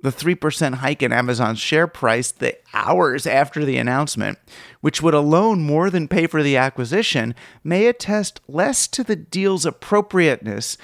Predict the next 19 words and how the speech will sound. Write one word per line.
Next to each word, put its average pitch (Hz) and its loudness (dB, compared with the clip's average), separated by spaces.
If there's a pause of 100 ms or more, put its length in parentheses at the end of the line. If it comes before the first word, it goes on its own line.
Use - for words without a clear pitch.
(240)
than 139 -2
to 156 -4
investors' 143 -2
growing 127 0
fear 117 0
that 113 -4
missing 175 0
out 175 -2
on 165 -2
Amazon 113 -2 (280)
means 123 -2
missing 127 0
out 107 -2
on 113 -6
the 110 -6
future 104 -8
of - -8
the 98 -8
economy. 90 -10